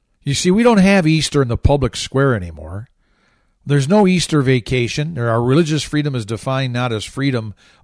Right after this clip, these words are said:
of religion, but freedom from religion.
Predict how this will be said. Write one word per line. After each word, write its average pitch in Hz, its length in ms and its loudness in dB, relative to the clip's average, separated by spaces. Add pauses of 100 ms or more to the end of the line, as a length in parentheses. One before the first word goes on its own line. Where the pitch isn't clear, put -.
of 147 180 2
religion, 123 420 0
but 117 160 -6
freedom 123 380 -4
from 151 400 -2
religion. 110 560 -4